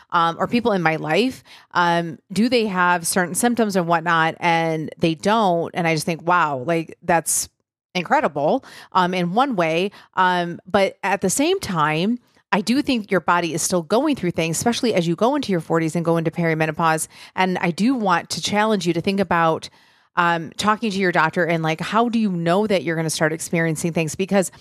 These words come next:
things like hot flashes and all that stuff could come up even if you are on birth control, and you may not be prepared because you're not having a, a cycle every month to kind of give you this, like, warning of, like, "Hey, something's different. Uh, pay attention."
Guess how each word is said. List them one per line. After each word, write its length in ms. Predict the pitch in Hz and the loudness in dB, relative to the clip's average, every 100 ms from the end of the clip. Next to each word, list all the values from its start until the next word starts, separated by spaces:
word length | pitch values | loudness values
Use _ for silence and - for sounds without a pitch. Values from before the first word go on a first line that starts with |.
| _ _ - - | _ _ -10 -2
things 180 | 320 | 0
like 140 | 330 190 | 0 -2
hot 300 | - 220 - | 0 -2 2
flashes 360 | 180 160 180 | 0 2 0
and 120 | 165 156 | 0 0
all 80 | |
that 160 | 156 165 | 0 0
stuff 240 | 165 151 | -2 -2
could 160 | - 180 | -4 0
come 240 | 180 165 | 0 2
up 180 | 196 180 - | 0 0 -2
even 240 | 208 196 | -2 0
if 120 | 170 | 0
you 160 | 170 160 | -2 -2
are 200 | 160 151 | 0 2
on 140 | 147 143 | 0 0
birth 240 | 220 247 | 0 0
control, 400 | 202 - 170 160 | -4 0 0 0
and 180 | 180 175 | -2 0
you 100 | 185 | 0
may 280 | 190 180 170 | 0 0 2
not 340 | 170 165 156 - | 2 2 -2 -6
be 140 | 165 | -8
prepared 680 | - 160 - 440 247 170 185 - - - - | -4 -4 -2 0 2 2 -2 -10 -20 -20 -4
because 720 | 214 208 214 202 196 180 - - - | -2 0 2 2 2 0 -6 -10 -10
you're 300 | 165 202 214 | 0 0 2
not 160 | 208 | -2
having 760 | 175 202 196 196 185 175 165 - _ - | -2 -2 0 0 0 -2 -6 -10 _ -4
a, 300 | 175 156 - 175 | 0 0 -2 -4
a 40 | |
cycle 380 | - 233 - 156 | 0 0 0 -2
every 240 | 160 156 | -2 -4
month 240 | 151 147 - | -2 -4 -4
to 80 | |
kind 240 | - 185 175 | -4 -2 0
of 280 | 156 165 - 180 | 0 -2 -20 -4
give 180 | 202 175 | -2 0
you 120 | 170 | 0
this, 420 | 160 156 - - _ _ _ - | 0 0 0 -4 _ _ _ -2
like, 200 | 165 - | -2 -2
warning 520 | 180 226 214 131 101 | -2 0 0 -2 -6
of, 180 | 123 170 | -4 0
like, 200 | 170 156 | 0 0
"Hey, 280 | 240 285 147 | -2 -4 -2
something's 480 | - 175 190 185 - | -2 0 0 -2 0
different. 460 | 269 190 143 - | 0 0 -2 -2
Uh, 160 | 151 147 | -2 0
pay 220 | 180 202 | 0 0
attention." 520 | 208 226 214 156 127 | 0 -2 0 -2 -2